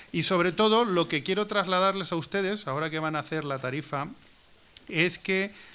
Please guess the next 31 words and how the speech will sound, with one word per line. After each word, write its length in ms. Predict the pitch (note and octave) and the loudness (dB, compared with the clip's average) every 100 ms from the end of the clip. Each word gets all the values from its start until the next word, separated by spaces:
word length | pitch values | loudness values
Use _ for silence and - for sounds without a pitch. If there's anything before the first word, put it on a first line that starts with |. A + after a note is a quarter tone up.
| - - - | -20 -20 -8
lo 260 | C#3 D3 | -2 0
que 80 | C#3 | 0
no 120 | D#3+ | -2
pueden 200 | F3 G3+ | -2 -4
generar 360 | F#3+ F#3 F3+ G3 | -4 -4 0 0
es 180 | G3+ - | -2 -4
una 100 | F3 | -6
indefensión 600 | E3+ E3 E3 C#3+ F3 E3+ | -4 -4 -4 -4 -4 -4
tarifaria. 600 | E3 C3 - A#2+ G#2 G#2+ - - - - - | -4 -4 -6 -10 -10 -16 -20 -20 -20 -20 -16
Es 160 | - D3 | -8 -6
decir, 240 | D3 B2+ - - | -6 -8 -8 0
es 180 | G3+ A#3+ | 2 4
imposible 760 | G#3+ G#3 E3+ - A#3+ A#3+ A#3 | 4 2 0 2 2 2 -2
saber 300 | - G3+ G3+ | -2 -4 -4
en 120 | G3 | -8
estos 240 | G3 - F3+ | -10 -10 -8
momentos, 480 | E3+ F3 G3 A3 A#3+ - | -6 -6 -8 -12 -14 -4
a 120 | D#3+ D#3 | -2 2
partir 340 | D#3+ - G#3+ | 0 0 0
de 80 | G3+ | 2
ahora 180 | G#3+ A#3 | 0 -2
es 160 | - - | -6 -6
absolutamente 760 | D#3 - F#3 G#3 A#3 A3 G#3+ G#3 | -6 -4 -2 0 0 0 -2 -4
imposible 500 | F#3 F3 - E3 D3 | -6 -8 -8 -8 -6
saber 380 | - D3+ A3+ C4 - - - - - - - - | -4 -2 -4 -6 -16 -20 -20 -20 -20 -20 -20 -6
cuánto 360 | F3 G#3+ A3+ G3+ | 4 4 6 2
vas 200 | F3+ D3+ | 2 0
a 60 | |
pagar. 260 | B2+ A#2 - - - - - - - - - | -6 -12 -16 -20 -20 -20 -20 -20 -20 -20 -8
Imposible 460 | D3 E3+ G#3+ F#3+ | -4 -2 -2 -2
saberlo. 420 | F3 C#3 A#2+ A2+ | -2 -4 -8 -12